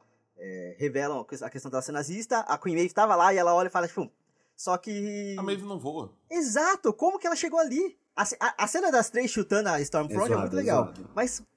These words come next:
Speaker 1: é o que eu falei, tipo assim, pre-, precisa ir do ponto A pro ponto B. Como? Tanto faz, tá aí, ela chegou só.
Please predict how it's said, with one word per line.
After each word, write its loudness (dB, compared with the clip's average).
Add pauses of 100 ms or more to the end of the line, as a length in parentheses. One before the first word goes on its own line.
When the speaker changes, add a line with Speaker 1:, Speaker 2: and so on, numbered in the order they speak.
(400)
Speaker 1:
é -2
o -2
que -4
eu -2
falei, 0
tipo -6
assim, -6
pre-, -12
precisa -4
ir -2
do -6
ponto -2
A 2
pro -10
ponto -6
B. 0
Como? -4 (120)
Tanto -12
faz, 0
tá -4
aí, -4
ela 0
chegou -2
só. -4